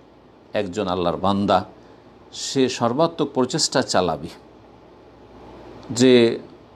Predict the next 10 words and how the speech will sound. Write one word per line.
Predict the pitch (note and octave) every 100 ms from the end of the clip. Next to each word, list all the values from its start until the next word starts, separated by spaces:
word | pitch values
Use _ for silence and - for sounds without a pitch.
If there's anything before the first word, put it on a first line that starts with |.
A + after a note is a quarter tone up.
| - - -
কখনো | C#3+ - F3 D3 C3+ C3 - -
যাতে | A#2 A#2 C3+
করে | B2+ A#2+ G#2+ F#2+ F#2+
সৃষ্টিকর্তার | - C#3+ - - C#3 A#2+ G#2 - F#2+ F#2 - -
বিরুদ্ধাচরণ | F2 C3+ D3+ A#2+ E3+ E3+ C#3 A2 F2+
না | D2+
হয়। | D2+ - - - - - - - - - - - - - - - - - - - - - -
তারপরেও | G#2 A#2+ C3 D3+ E3
কখনো | E3 B2+ C#3 D3
যদি | C#3 C3+ A#2+ G#2+